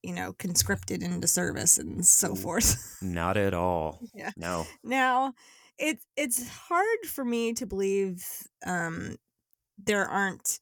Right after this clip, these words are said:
Speaker 1: any assassination attempts being planned for Putin. Are the Russian people any closer to a new leader, or?
Speaker 2: So I don't have, you know, I always like to have the evidence and, like, concrete evidence. I don't wanna go off of mis-, I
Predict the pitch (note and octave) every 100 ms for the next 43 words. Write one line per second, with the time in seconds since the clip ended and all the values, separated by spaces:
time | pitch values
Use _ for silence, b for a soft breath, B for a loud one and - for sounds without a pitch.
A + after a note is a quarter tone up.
0 | - G#3 F#3+ F3 G3+ G#3+ - B3+ A#3 A#3
1 | B3 B3 A#3+ - A3+ C#4 A#3 - - A3+
2 | A#3+ A#3 A#3 A3+ A3+ A3 - A#3 A3 A#3+
3 | A#3 - _ _ _ _ _ - B3 C4
4 | B3 A3+ C4+ F4 F4 E4 E4+ D#4+ D4+ C4
5 | C4+ - C4+ C#4+ C#4+ C#4 D4+ C4+ C#4 C4
6 | A#3+ A#3+ D4+ G#4+ G#4+ G#4+ G#4+ G#4 - A#3+
7 | A3+ A3 G#3+ G#3+ G#3+ A#3 B B B B
8 | B - F3 D3 - G#3 A3 - - E3
9 | E3 - E3 F#3 E3+ C3 D3+ D3+ B2+ C3
10 | - A#2 A2+ A2+ A2+ G2 - - G#2 G2
11 | A#2+ A#2 A#2 A#2 - G2+ G2 G2 B2+ A#2
12 | A2+ B2 G2+ G2 G#2 G#2 G2+ G2 - F#2+
13 | F#2 F#2 F2+ F#2 - F2 G2 F#2 - -
14 | -